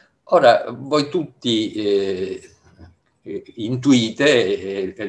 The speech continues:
lo intuisce fra, fra tutti, eh, per primo sicuramente Riccardo, che,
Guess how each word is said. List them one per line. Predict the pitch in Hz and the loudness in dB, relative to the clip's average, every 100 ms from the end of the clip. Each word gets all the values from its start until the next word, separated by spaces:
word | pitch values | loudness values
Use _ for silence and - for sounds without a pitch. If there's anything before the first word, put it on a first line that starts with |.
| 95 | -6
lo | 110 | -2
intuisce | 113 107 - 117 123 - 101 101 | -2 -2 -6 -4 -2 -2 -2 -2
fra, | - 104 98 87 95 - _ _ _ _ | 0 2 2 0 -8 -14 _ _ _ _
fra | - 95 | -10 -8
tutti, | - 123 - - 87 85 _ _ _ _ | -4 -4 -6 -10 -10 -10 _ _ _ _
eh, | - 90 90 85 | -8 -6 -4 -6
per | 104 95 | -6 -8
primo | - 131 117 85 | -2 0 0 -4
sicuramente | - 90 101 113 123 120 | -8 -6 -2 -2 -2 -4
Riccardo, | 90 110 113 95 95 101 131 139 | -8 -4 -2 -2 -4 -6 -6 -4
che, | 131 110 - | -4 -6 -8